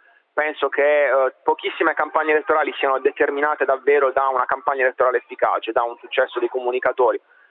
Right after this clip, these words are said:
Io sono sempre del parere molto, diciamo, basico che se un sindaco ha ben amministrato durante la propria azione di governo e che ha, e si è comunicato decentemente le cose fatte,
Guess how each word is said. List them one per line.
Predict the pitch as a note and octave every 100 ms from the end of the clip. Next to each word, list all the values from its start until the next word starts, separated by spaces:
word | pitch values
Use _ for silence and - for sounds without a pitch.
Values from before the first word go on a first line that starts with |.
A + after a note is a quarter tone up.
| _
Io | C#3+ C3+
sono | C#3 C3+
sempre | D3+ D3
del | C#3+
parere | C#3+ D3+ C#3
molto, | B2+ C3+ - C3
diciamo, | C3 C3+ B2+
basico | C3 C#3 B2+ C3 B2+
che | B2+
se | C3
un | B2+
sindaco | D#3+ D3+ C#3
ha | C#3 C3
ben | C#3 D#3
amministrato | C#3+ C#3+ C#3 - C#3+ -
durante | B2+ C3+ C3+ C3+ C3
la | B2+
propria | C#3 C#3+ C#3
azione | - C#3
di | C#3+
governo | C#3 C3 A2+
e | A#2
che | C#3
ha, | B2
e | -
si | -
è | C3+
comunicato | C#3 C#3 D3 D#3+ B2+
decentemente | C3 C#3+ C#3 D3+ C3+ B2
le | B2+
cose | D#3 E3+
fatte, | B2+ A#2+ - C3